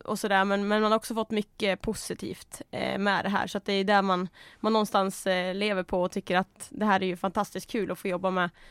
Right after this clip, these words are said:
sporten man älskar på det här sättet och hamna på andra sidan. Man får ju en helt annan bild av det och ett helt annat perspektiv på hur mycket jobb det faktiskt är, eh,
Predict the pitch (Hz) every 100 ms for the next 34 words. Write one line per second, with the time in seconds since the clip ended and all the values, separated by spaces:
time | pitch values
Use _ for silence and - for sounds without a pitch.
0 | - - 233 - 226 214 202 196 - 202
1 | 190 202 190 214 202 185 180 190 180 -
2 | - 190 180 - 190 185 185 - 208 214
3 | 190 - _ - - - 208 208 208 208
4 | 240 196 196 180 175 170 196 208 202 156
5 | 123 - 175 - - 196 185 - 214 196
6 | 185 - 208 - 190 - 196 156 - 165
7 | 165 - - - - 220 202 220 226 202
8 | 175 190 202 - 196 - 208 101 180 -
9 | - 196 196 208 202